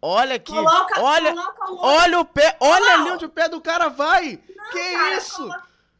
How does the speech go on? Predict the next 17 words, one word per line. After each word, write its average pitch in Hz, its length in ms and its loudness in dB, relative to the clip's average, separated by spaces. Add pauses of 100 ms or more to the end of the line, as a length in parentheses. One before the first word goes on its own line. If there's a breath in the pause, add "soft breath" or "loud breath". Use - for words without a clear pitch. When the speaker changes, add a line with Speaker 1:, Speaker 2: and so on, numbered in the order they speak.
(140)
Speaker 2:
Olha 415 140 -8
lá, 403 180 -4
ele 330 160 -14
calça 403 440 -12
primeiro. 262 720 -14
Ele 294 200 -20
calça 156 360 -6
primeiro 196 360 -4
o 285 40 -12
Speaker 1:
Não. - 60 -8
Speaker 2:
jogador. 196 640 -12
Speaker 1:
Olha 277 300 -6
ali, 247 280 -10
olha, 269 240 -8
olha... 302 220 -8 (260)
Calma 170 300 -14
aí. 143 300 -20